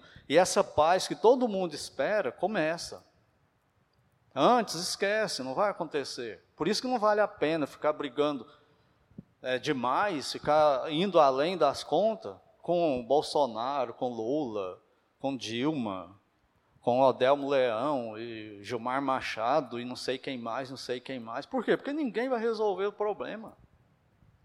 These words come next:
Por mais boa intenção que se tenha, o que que a gente tem que olhar? Os princípios bíblicos, defender isso hoje.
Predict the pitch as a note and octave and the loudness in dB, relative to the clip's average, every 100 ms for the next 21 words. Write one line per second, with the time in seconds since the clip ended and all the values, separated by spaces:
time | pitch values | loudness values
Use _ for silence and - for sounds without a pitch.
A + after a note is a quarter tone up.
0 | _ _ _ _ _ _ _ _ _ - | _ _ _ _ _ _ _ _ _ 2
1 | F#3 F#3+ A#3+ G3 G3+ G#3 G3+ G#3 - F#3+ | 6 8 6 6 4 4 2 0 2 0
2 | G3+ - A3+ - F#3+ A#3 G3 G#3+ F#3 F3 | -2 -4 -12 -6 -6 -4 2 4 4 2
3 | D#3 D#3+ D3+ D#3+ C#3+ C#3 B2+ A#2 - G#3 | 0 -2 0 4 4 4 2 0 -4 -4
4 | - A#3+ A#3 F3 B2+ A#2+ G#3 C3 G2 A2 | -4 -4 -4 -4 -8 -8 -8 -12 -18 -12
5 | B2 C3 F3+ F3 E3+ F3+ E3+ F#3 - D3 | -8 -4 -4 -4 -4 -6 -6 -10 -10 -12
6 | D#3 D#3 F#3 F#3+ A2+ - | -10 -4 -4 -4 -8 -16